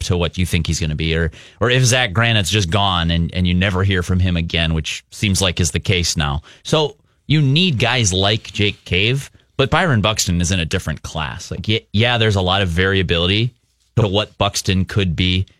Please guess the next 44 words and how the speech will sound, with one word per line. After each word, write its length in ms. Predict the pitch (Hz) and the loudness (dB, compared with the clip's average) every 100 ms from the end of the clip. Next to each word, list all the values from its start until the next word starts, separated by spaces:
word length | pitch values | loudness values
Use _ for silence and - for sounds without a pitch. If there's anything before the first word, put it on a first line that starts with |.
| _ | _
this 200 | 139 147 143 | 0 2 2
year, 200 | 127 113 | 2 2
next 360 | 113 123 - | 2 0 0
year, 140 | 113 104 | 0 0
five 280 | 104 101 | 0 0
years 180 | 95 117 | 2 0
from 140 | - 139 | 0 2
now. 320 | 139 147 151 _ _ _ _ _ - 135 135 _ _ - | 2 0 -2 _ _ _ _ _ -2 0 -2 _ _ -2
You 260 | 127 143 156 | 2 2 2
can't 480 | - 127 135 113 - | 0 2 2 0 -2
replace 580 | 104 98 - 104 101 - | -2 0 0 2 2 2
that 200 | 101 98 | 0 0
type 240 | 107 98 | -2 0
of 120 | 98 | -2
talent 420 | - 95 98 95 98 | -2 0 0 -2 -2
with 160 | 98 | 0
a 60 | 98 | 0
guy 280 | 98 98 98 | 0 2 2
who, 380 | 104 104 104 101 _ _ - | 2 2 0 -2 _ _ -2
who's 180 | 190 165 | 0 2
had 200 | 170 190 | 2 2
a 60 | |
nice 320 | 151 139 170 | 2 2 2
little 500 | 135 139 151 147 147 | 2 2 2 2 2
debut 480 | 127 143 143 131 175 | 2 2 2 2 2
here 220 | 147 117 | 2 2
for 160 | 107 104 | 0 -2
the 100 | 98 | -2
Twins. 400 | - 104 101 85 | 0 0 0 -2
Talent-wise, 640 | - 120 156 135 143 147 131 | 0 0 0 0 0 0 0
though, 340 | 151 151 - | 0 0 0
I 120 | 104 110 | 0 2
don't 160 | 113 | 2
think 140 | 113 98 | 2 0
it's 140 | 92 | 0
that 180 | 101 87 | 0 -2
close 300 | - 98 87 | 0 0 0
between 340 | - 87 98 90 | -2 0 2 2
Byron 240 | 90 87 | 2 2
Buxton 280 | 85 82 90 | 0 0 0
and 80 | 82 | 0
Jake 160 | 82 - | 0 0
Cave. 200 | 80 80 | -2 0
So 240 | 104 92 | 0 -2